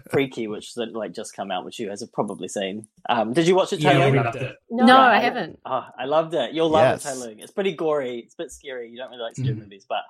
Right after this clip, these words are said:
Speaker 2: it's great.
Speaker 1: It's that, that concept of, like, let's take a genre and add another one. So, like, horror, like,
Speaker 4: Ooh,
Speaker 1: a
Speaker 4: that's
Speaker 1: serial
Speaker 4: cool.
Speaker 1: killer switches
Speaker 4: That's good.
Speaker 1: bodies with a teenage
Speaker 3: Yeah.
Speaker 1: girl. So when there's, like, stuff like that comes up every now and then,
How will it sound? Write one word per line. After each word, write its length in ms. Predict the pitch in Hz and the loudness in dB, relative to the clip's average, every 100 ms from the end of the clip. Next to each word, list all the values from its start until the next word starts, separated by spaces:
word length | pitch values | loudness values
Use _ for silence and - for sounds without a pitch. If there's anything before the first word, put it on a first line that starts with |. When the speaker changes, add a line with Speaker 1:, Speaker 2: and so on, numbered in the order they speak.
| _ _ _ _ _ _ _ - | _ _ _ _ _ _ _ -10
Speaker 2:
it's 220 | 117 - _ | -10 -14 _
great. 220 | - 104 - - | -4 -4 -6 -4
Speaker 1:
It's 140 | 117 | 0
that, 300 | 120 123 87 | 4 4 4
that 180 | 117 113 | 0 2
concept 420 | - 131 131 113 | 4 4 4 4
of, 120 | 113 | 2
like, 300 | 104 98 101 - | 2 0 0 0
let's 240 | 147 185 | 0 2
take 280 | 196 180 - | 2 2 2
a 300 | 131 120 110 | 4 6 4
genre 540 | 98 120 123 110 98 65 | 4 4 6 4 4 0
and 160 | 98 | -2
add 200 | 92 107 | 0 2
another 300 | 107 101 101 | 2 2 2
one. 220 | 95 90 | 0 0
So, 180 | 90 98 | -2 -2
like, 240 | 85 85 - | 0 -2 -6
horror, 520 | - 110 101 95 95 - _ _ _ _ _ - | -2 4 4 4 0 -6 _ _ _ _ _ -6
like, 200 | 208 185 | 0 2
Speaker 4:
Ooh, 40 | 185 | 2
Speaker 1:
a 40 | |
Speaker 4:
that's 160 | 180 170 | 2 6
Speaker 1:
serial 280 | 170 139 | 6 6
Speaker 4:
cool. 80 | 107 | 6
Speaker 1:
killer 180 | 113 104 | 4 4
switches 320 | - 107 117 | 2 0 0
Speaker 4:
That's 40 | 101 | 2
good. 100 | 107 | 4
Speaker 1:
bodies 220 | 110 110 | 4 2
with 100 | 110 | 0
a 40 | 113 | 0
teenage 400 | 127 123 127 131 | 0 0 0 -2
Speaker 3:
Yeah. 120 | 143 | -4
Speaker 1:
girl. 200 | 156 - - _ | -6 -12 -20 _
So 360 | 113 101 95 95 | -2 0 -2 -2
when 200 | 120 156 | 2 4
there's, 380 | 165 160 143 - | 6 4 2 -2
like, 240 | 117 113 | 2 2
stuff 280 | - 120 110 | 2 0 2
like 140 | 107 95 | 2 2
that 200 | 85 - | 0 0
comes 260 | 101 95 | -2 0
up 140 | 92 87 | 0 2
every 80 | |
now 80 | 90 | 2
and 80 | 107 | 4
then, 160 | 87 | 2